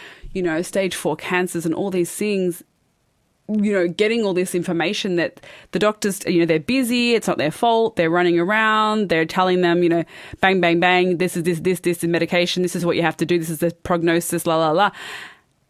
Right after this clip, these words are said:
And it's crippling and debilitating for most people to get that diagnosis. And then where to go, if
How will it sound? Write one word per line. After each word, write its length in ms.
And 120
it's 160
crippling 1120
and 200
debilitating 760
for 80
most 260
people 300
to 100
get 320
that 200
diagnosis. 800
And 160
then 280
where 260
to 160
go, 220
if 180